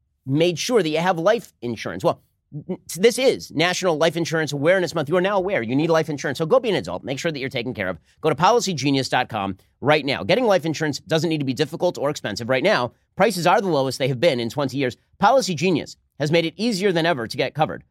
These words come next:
Policy Genius is the easy way to shop for life insurance online in just minutes. You can compare quotes from top insurers to find your best price.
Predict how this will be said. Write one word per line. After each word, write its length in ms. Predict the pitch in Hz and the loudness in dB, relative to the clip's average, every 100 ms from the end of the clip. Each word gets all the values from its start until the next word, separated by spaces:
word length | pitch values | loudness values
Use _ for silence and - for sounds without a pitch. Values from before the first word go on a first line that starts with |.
| _ | _
Policy 340 | 196 247 190 170 | 2 2 2 -2
Genius 340 | 156 165 156 | 0 0 0
is 100 | 135 | -4
the 220 | 143 143 | -6 -4
easy 200 | 226 185 | -4 -2
way 100 | 131 | -2
to 60 | 117 | -2
shop 240 | 151 127 | -2 -2
for 80 | 135 | -2
life 240 | 127 127 | -2 -2
insurance 360 | 131 117 127 120 | -4 -4 -4 -4
online 280 | 117 117 120 | -4 -2 -2
in 80 | 120 | -2
just 180 | 220 | 0
minutes. 320 | 220 240 - - _ _ - | 2 0 -2 -10 _ _ -6
You 120 | 170 | -2
can 120 | 196 | 0
compare 320 | 175 170 214 | 0 2 2
quotes 280 | 196 165 165 | 2 2 2
from 220 | - 107 | -4 -6
top 260 | - 180 185 | 0 0 2
insurers 400 | 170 151 143 165 | -2 -4 -4 -6
to 80 | 139 | -6
find 200 | 139 135 | -4 -2
your 60 | |
best 180 | 131 123 | -2 -2
price. 240 | 214 139 | -2 -2